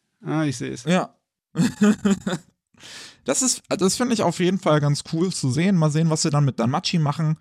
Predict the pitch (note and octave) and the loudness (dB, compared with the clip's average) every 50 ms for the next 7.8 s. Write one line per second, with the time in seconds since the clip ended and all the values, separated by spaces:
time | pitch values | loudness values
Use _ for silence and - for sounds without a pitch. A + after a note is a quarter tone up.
0 | _ _ - A#2+ B2 B2 C3+ D3 B2 - C3+ C3+ C#3+ C#3 C#3+ C3 C3 F2+ B2+ C#3 | _ _ -2 -2 0 0 0 -2 0 0 2 0 0 0 0 0 2 2 0 0
1 | C3+ C#3 B2+ B2 C3+ D3+ D3+ - E3+ D3+ - D3+ D3+ D#3 D#3 C3 B2 C#3 B2 - | -2 -2 -2 0 0 0 0 -2 -2 -2 0 0 2 2 2 2 0 -2 -2 0
2 | D3 D3+ C#3+ - - - - C#3 - - - - C#3 B2+ A#2+ B2 A#2+ B2 B2+ C3 | 0 0 0 -2 -2 -2 0 0 -2 -2 -4 -4 -2 0 0 0 0 0 0 0
3 | C3 C3+ C#3+ - _ _ _ - F#3 G3 F#3+ F3 E3 E3 - - - - - - | 0 -2 -2 -4 _ _ _ -6 -4 -4 -4 -4 -4 -6 -10 -12 -20 -20 -20 -20
4 | _ _ _ _ _ _ - - F#3 G#3+ D3 - - _ _ _ _ _ _ _ | _ _ _ _ _ _ -4 0 0 0 0 0 -6 _ _ _ _ _ _ _
5 | _ _ _ _ _ _ - A3 - - - B3+ A3+ A#3 A#3 G#3+ G3+ A#3 - - | _ _ _ _ _ _ -2 -2 0 0 0 0 2 2 2 2 2 0 0 -2
6 | - - - - _ _ _ _ - _ _ _ - - G#3 G#3 G#3 G3 G3+ G#3+ | -4 -6 -6 -12 _ _ _ _ -20 _ _ _ -4 -2 -2 0 2 2 2 2
7 | G#3+ G3 F#3+ G3+ A#3 B3 - - F3 C#3+ D3 D3 D3+ F#3 A#3+ | 2 2 2 2 0 0 0 -2 0 2 2 2 2 0 -2